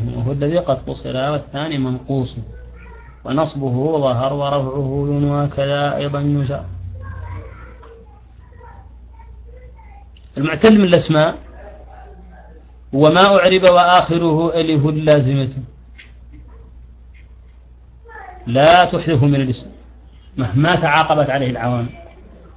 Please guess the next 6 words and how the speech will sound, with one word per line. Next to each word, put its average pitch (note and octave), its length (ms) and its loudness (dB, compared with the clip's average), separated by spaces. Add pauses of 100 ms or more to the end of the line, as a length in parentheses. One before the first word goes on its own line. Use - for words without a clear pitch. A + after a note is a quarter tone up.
(120)
وقبلها F3 380 6
حركة F3+ 440 4
لازمة E3 500 4 (760)
مناسبة D3 560 4 (1800)
كالمصطفى F3 840 4
والفتى D3 500 4